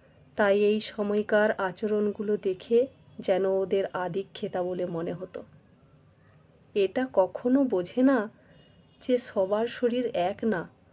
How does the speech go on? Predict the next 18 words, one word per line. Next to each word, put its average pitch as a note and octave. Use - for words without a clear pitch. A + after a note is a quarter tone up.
ইচ্ছে A3
করে A3+
একটু A3
খোলা G#3+
আকাশের G#3
নিচে G#3
দাঁড়িয়ে G3
মন G#3
খুলে G3+
নিঃশ্বাস F#3+
নিই। G3+
কেউ C4+
নেই A3
দুটো A3+
কথা G3
শোনার। G3
একা F#3+
ঘরে G#3